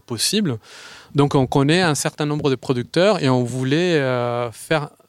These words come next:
un site internet qui, euh, qui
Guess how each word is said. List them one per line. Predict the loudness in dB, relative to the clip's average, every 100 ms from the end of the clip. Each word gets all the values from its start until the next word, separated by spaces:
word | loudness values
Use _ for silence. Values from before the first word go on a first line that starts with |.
| _
un | -4 -2
site | 0 0
internet | 2 0 0 -2 -6
qui, | -14 -8 -4 0
euh, | 0 0 -2 -4 -6 -6 -8 -12 -18 _ _ _ -20
qui | -20